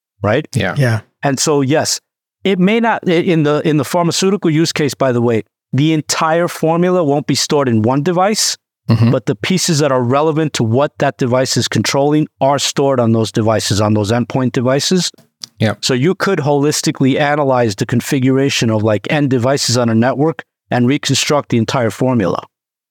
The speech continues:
Speaker 3: Mm-hmm.
Speaker 2: Wow.
Speaker 3: Yeah. Wow. And, and so there, there's a great example of, you know, pot-, potential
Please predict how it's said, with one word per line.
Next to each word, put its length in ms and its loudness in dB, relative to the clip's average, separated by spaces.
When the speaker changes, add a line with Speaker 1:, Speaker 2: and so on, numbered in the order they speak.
Speaker 3:
Mm-hmm. 800 0
Speaker 2:
Wow. 280 -2
Speaker 3:
Yeah. 360 -2
Wow. 280 0
And, 440 0
and 120 2
so 200 0
there, 280 0
there's 400 -2
a 60 0
great 340 0
example 720 0
of, 460 -4
you 80 2
know, 80 0
pot-, 320 -6
potential 720 -2